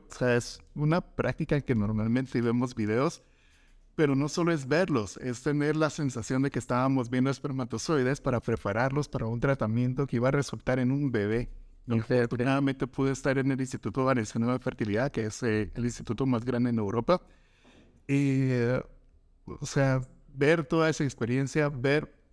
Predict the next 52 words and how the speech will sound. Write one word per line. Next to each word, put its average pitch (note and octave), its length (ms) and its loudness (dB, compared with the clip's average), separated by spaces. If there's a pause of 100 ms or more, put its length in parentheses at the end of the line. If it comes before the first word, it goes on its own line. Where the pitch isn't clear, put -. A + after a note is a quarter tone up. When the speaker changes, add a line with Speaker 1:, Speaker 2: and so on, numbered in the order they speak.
(640)
Speaker 1:
los C3+ 220 2
resultados C3 640 0
de B2 60 0
esos C3 200 -4
tratamientos, B2+ 800 0 (220)
entonces B2 440 -2
le C3 60 0
empecé A#2+ 300 -2
a A#2 40 0
agarrar B2 280 0
un C3 120 0
gusto B2+ 340 0
que G#2 280 -2 (180)
no B2 140 0
se C3 120 -6
me A2+ 100 2
ha A#2 40 -2
quitado A#2+ 300 -2
en B2+ 60 -2
diecisiete A2+ 500 -4
años. - 400 -14 (680)
Speaker 2:
Y, F#3 200 2
y E3 40 4
pon-, D#3+ 280 6
pongámosle D#3+ 280 4
cabal, C3 200 6
como E3 140 4
dice, B2 160 2
o A2 40 -4
sea, A2+ 220 -2 (340)
yo, C3 240 2
yo C3 180 4
busqué D3 260 0
un C#3+ 40 2
poco D3+ 220 4
el D#3 60 6
instituto B2 500 2
y C3 60 4
es - 120 -2
así - 140 -6
como, - 320 -2
como A#2+ 220 -4
wow, A#2+ 340 -2
o - 60 -10
sea, B2 180 -4
sí C3+ 80 0
es C3 100 2
así D#3 160 4
como F3 220 2
otro C3 240 6
nivel. C#3+ 280 6
Speaker 1:
Wow, - 80 -4